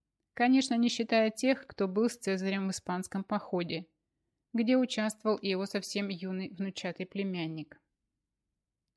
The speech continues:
Просто имение матери Октавиана, племянницы Цезаря, граничило с имением самого Цицерона. Именно там Марк Туллий и увидел будущего императора,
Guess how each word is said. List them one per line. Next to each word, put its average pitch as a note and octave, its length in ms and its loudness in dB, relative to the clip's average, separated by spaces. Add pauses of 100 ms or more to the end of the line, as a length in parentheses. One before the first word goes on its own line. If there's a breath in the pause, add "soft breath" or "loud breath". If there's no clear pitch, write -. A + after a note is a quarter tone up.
(440)
Просто G#3 320 -2
имение G#3 560 -2
матери G3 380 -2
Октавиана, G3 640 -2
племянницы F3+ 580 -6
Цезаря, F3 540 -8 (580)
граничило A3 680 2
с - 120 -8
имением G#3 480 -2
самого F#3 460 -4
Цицерона. F3+ 760 -6 (680)
Именно D4 360 8
там B3+ 300 2
Марк G#3 380 0
Туллий A#3+ 420 0
и G3+ 160 -2
увидел G3+ 440 0
будущего F#3+ 560 -4
императора, F3 720 -4